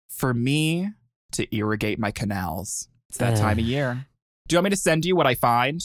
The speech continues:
Speaker 2: I
Speaker 1: It's
Speaker 2: do,
Speaker 1: like an,
Speaker 2: though.
Speaker 1: it's like an expedition. It's like
Speaker 2: Can
Speaker 1: a,
Speaker 2: you
Speaker 1: it's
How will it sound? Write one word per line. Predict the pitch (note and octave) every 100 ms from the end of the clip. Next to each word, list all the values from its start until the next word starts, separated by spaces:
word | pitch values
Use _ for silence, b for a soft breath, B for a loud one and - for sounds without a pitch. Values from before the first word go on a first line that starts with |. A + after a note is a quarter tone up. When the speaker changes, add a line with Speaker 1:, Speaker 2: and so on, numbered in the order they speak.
| - - _ -
Speaker 2:
I | F3+
Speaker 1:
It's | E3+
Speaker 2:
do, | D#3+
Speaker 1:
like | F3+
an, | F#3+ C#3+
Speaker 2:
though. | A2+ G2 F#2 F2+ F2+ B2
Speaker 1:
it's | G#2+
like | A3+ G3+
an | F3+
expedition. | E3+ - - D#3+ B2+ A#2+ - E2 A#2 - _ _ -
It's | E3+ G3+
like | F#3
Speaker 2:
Can | E3+
Speaker 1:
a, | C#3+ C3+
Speaker 2:
you | -
Speaker 1:
it's | -